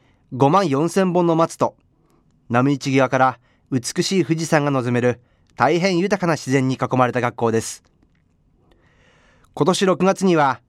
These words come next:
三保の松原が世界遺産に登録されたことで、地域が活気づき、さらにいい地域にしようと、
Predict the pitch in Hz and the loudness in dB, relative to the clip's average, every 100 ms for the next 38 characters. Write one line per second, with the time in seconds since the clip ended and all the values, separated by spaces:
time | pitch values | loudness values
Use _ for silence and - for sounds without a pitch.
0 | - 120 147 190 180 170 170 139 110 98 | -6 0 2 2 0 0 2 0 -2 -6
1 | 120 156 180 175 165 117 117 120 127 - | 0 2 2 0 -2 -2 -2 -2 -2 -2
2 | 123 120 120 123 107 - _ _ _ _ | -2 -2 -4 -2 -4 -6 _ _ _ _
3 | _ - 160 156 135 110 120 - 143 139 | _ -4 -2 0 0 -2 -6 -6 -4 -4
4 | 123 - _ _ _ _ - 180 196 160 | -6 -8 _ _ _ _ 0 2 2 0
5 | - 185 180 - 185 - 143 120 160 156 | -2 -2 -2 -2 -4 -2 -2 0 0 2
6 | 139 120 | 2 0